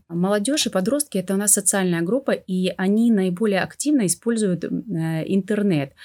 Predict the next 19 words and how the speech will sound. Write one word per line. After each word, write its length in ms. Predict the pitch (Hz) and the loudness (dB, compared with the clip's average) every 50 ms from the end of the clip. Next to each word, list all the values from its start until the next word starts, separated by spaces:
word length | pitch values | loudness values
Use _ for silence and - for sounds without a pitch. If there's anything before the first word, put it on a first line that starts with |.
| - - - - - - - | -20 -18 -18 -20 -16 -6 0
Социальные 440 | - - 277 - 240 226 233 233 | 0 2 2 2 2 2 2 2
сети 240 | 226 - 254 247 233 | 2 2 0 0 0
оказывают 440 | 214 208 208 208 190 196 202 196 185 | -2 0 -2 -2 0 0 -2 -2 0
большое 480 | 180 202 226 220 - - 233 202 170 165 | 0 0 0 0 0 0 0 0 0 0
влияние 460 | 160 165 170 165 226 262 302 302 226 | 0 0 0 0 0 2 2 2 2
на 80 | 190 | 0
формирование 800 | 175 - 180 180 180 175 180 180 180 175 170 170 165 156 143 - - _ _ _ _ _ _ _ _ _ _ - - - | -2 -2 -2 0 0 0 0 0 0 0 0 2 2 0 -2 -2 -6 _ _ _ _ _ _ _ _ _ _ -20 -10 -2
образа 460 | - 202 196 175 180 185 180 180 180 | 0 2 2 4 4 4 4 4 4
жизни 280 | 180 190 196 180 202 214 | 2 0 0 0 0 0
молодёжи. 600 | 165 156 160 160 160 160 170 165 165 160 160 160 - - - - - | 0 0 0 0 -2 -2 -2 -2 -2 -4 -6 -8 -10 -20 -14 -8 -4
И 80 | 202 | 0
в 40 | 202 | 0
связи 220 | - - 240 226 | 0 2 2 0
с 140 | 220 - - | 2 2 2
этим 240 | 294 294 285 226 202 | 2 0 0 0 2
у 20 | |
нас 260 | 190 196 208 208 - - | 2 0 0 0 0 0
назрела 360 | 208 185 214 214 220 214 208 | 0 -2 -2 -2 -2 0 0
необходимость 760 | 202 202 196 - - - 208 202 262 294 285 226 175 - | 0 -2 -2 -4 -4 -4 -2 0 2 2 2 2 0 -4